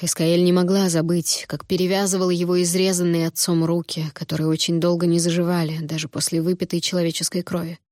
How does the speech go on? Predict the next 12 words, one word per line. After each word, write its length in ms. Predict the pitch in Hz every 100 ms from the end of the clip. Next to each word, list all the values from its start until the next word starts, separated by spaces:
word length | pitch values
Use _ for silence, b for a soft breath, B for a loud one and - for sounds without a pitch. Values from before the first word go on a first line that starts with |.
| _ _ -
Она 180 | 208
была 180 | 208 202
не 140 | 202 208
в 40 |
силах 440 | - 240 180 156
восстановить 720 | 156 147 - 156 156 151 - -
то, 80 |
что 180 | 160 -
было 200 | 165 156
отдано 460 | 160 156 165 151 147
в 60 |
ритуале. 540 | 160 160 165 165 160